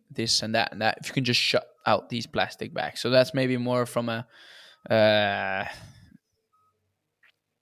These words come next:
it's not a government point of view.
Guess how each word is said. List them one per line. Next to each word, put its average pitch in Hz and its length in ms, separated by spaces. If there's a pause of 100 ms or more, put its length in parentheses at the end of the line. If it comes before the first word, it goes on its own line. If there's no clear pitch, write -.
(400)
it's - 120
not 151 160
a 127 80 (140)
government 131 840 (1120)
point 127 260
of 120 80
view. 139 380